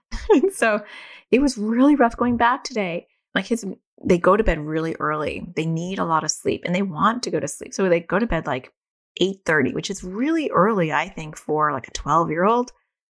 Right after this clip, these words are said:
um, ten-year-old. But actually, they don't wind up actually getting to bed and falling asleep until closer to nine because of everything that takes time. But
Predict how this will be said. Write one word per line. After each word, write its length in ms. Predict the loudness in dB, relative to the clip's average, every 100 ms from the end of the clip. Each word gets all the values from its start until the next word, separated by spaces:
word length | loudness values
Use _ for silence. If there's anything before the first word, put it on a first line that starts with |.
| _
um, 520 | -4 -4 -6 -8 -12 -12 -10
ten-year-old. 580 | -6 -4 2 4 4 0 _ _ _ _ _ -2
But 280 | 0 0 0
actually, 300 | -4 -2 -2
they 60 | -2
don't 200 | -2 -2
wind 240 | -2 -2
up 100 | -6 -6
actually 340 | -8 -8 -12 _ -8
getting 300 | -2 -2 -2
to 80 | -6
bed 300 | -4 -2 -2
and 120 | -6
falling 220 | -8 -6
asleep 320 | -6 -4 -6 -4
until 260 | -8 -8
closer 400 | -4 2 2 0
to 160 | -6 -2
nine 320 | 0 0 0
because 300 | -2 -4 -6
of 140 | -10 -6
everything 360 | -4 -4 -6
that 120 | -6 -6
takes 300 | -6 -8 -8
time. 420 | -4 -2 -4 -10 _ _ _ -6
But 460 | 0 0 0 -6